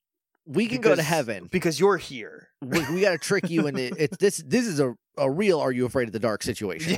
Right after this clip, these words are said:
Speaker 2: Yeah. <laughs>
Speaker 1: And Theo's like,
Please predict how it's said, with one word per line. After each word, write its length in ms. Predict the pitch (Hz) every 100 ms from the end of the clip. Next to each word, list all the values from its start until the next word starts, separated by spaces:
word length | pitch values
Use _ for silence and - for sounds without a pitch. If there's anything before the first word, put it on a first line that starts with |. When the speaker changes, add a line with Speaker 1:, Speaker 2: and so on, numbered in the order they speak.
| -
Speaker 2:
Yeah. 520 | - 180 - - 180
<laughs> 360 | - 180 _ -
Speaker 1:
And 460 | 165 156 147 143 151 _ _ _ -
Theo's 440 | - 214 233 220 170
like, 440 | 170 131 - -